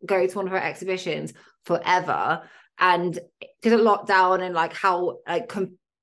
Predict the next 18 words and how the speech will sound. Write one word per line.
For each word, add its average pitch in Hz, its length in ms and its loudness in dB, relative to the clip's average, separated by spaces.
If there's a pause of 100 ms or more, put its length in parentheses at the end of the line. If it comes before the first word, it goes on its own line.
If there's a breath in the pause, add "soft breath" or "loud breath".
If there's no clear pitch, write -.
it's - 200 -4
so 208 160 2
hard 196 280 2
to - 60 -16
get - 120 -4
a 170 60 -10
ticket. 202 340 -4
I 180 80 2
remember, 214 460 2
like, 170 240 0
trying 180 280 -4
to 170 80 -4
get - 80 -8
a - 40 -14
ticket, 220 520 -4 (380 soft breath)
and 196 140 0
I, 180 100 2
like, 175 320 -2